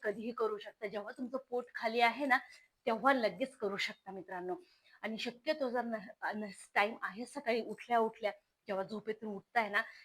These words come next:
तर बस उठण्याच्या अगोदर पाच मिनिटं तुम्ही हे व्यायाम नक्की करून बघा, तुम्हाला शंभर टक्के रिझल्ट भेटेल. एकदम झोपल्या झोपल्या आणि सोपे पण खूप आहे.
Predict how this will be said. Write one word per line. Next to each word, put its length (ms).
तर 60
बस 220
उठण्याच्या 500
अगोदर 400
पाच 380
मिनिटं 220
तुम्ही 260
हे 180
व्यायाम 260
नक्की 340
करून 260
बघा, 200
तुम्हाला 640
शंभर 320
टक्के 280
रिझल्ट 420
भेटेल. 200
एकदम 240
झोपल्या 340
झोपल्या 300
आणि 180
सोपे 420
पण 260
खूप 180
आहे. 200